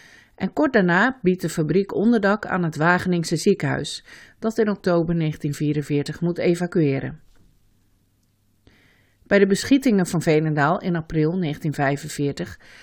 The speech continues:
wordt het gebouw van de Scheepjeswol beschadigd, maar het machinepark loopt geen schade op. Daardoor kan de fabriek na de oorlog snel weer opstarten. Dan gaat ook de nieuwe vetfabriek van start.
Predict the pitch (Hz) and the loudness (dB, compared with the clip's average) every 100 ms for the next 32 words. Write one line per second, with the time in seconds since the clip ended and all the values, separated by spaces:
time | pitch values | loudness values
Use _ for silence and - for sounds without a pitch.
0 | - - - 262 262 - 220 220 220 220 | -20 -6 0 2 0 0 4 6 6 4
1 | 208 190 - 180 175 165 160 160 156 - | 2 0 2 2 2 0 0 0 -2 -4
2 | 127 - - - - - - - _ _ | -6 -8 -12 -18 -20 -20 -20 -20 _ _
3 | - 147 151 143 - 277 349 294 294 - | -6 -2 -2 -2 2 2 4 4 4 4
4 | 247 240 - 233 202 - 123 - - - | 4 4 2 2 2 -2 -2 -4 -10 -12
5 | - _ _ _ _ _ _ _ - _ | -14 _ _ _ _ _ _ _ -20 _
6 | _ - 277 381 392 370 240 220 - 190 | _ -2 0 2 0 2 2 2 0 0
7 | 190 202 - 190 196 254 247 190 208 202 | 0 0 -4 0 2 4 2 2 2 0
8 | - - 160 170 196 185 - - - 123 | -4 -2 0 2 2 0 -2 -8 -10 -10
9 | - - _ _ _ _ _ _ _ _ | -12 -16 _ _ _ _ _ _ _ _
10 | _ _ _ _ - - - _ - 254 | _ _ _ _ -20 -20 -20 _ 0 2
11 | - 180 160 160 160 175 165 170 175 262 | 4 2 2 0 0 2 2 2 2 2
12 | - 180 147 139 - 131 - 113 - | 2 0 0 -4 -6 -8 -8 -10 -12